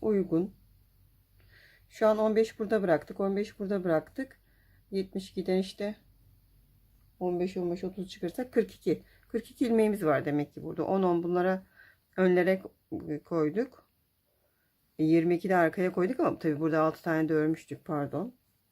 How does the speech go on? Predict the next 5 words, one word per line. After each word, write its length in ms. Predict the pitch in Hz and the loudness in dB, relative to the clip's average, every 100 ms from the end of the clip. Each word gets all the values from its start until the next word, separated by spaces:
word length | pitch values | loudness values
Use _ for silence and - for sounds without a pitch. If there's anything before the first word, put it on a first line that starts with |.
| _ | _
Sayarım 480 | - 160 147 147 - | -8 -4 -2 -4 -10
şimdi 300 | - - 127 | -14 -12 -10
onu 200 | 139 - | -10 -12
da. 160 | 254 - _ _ _ _ _ _ _ - _ _ _ _ _ | -14 -16 _ _ _ _ _ _ _ -20 _ _ _ _ _
Böyle. 400 | 226 147 196 | -2 -2 -2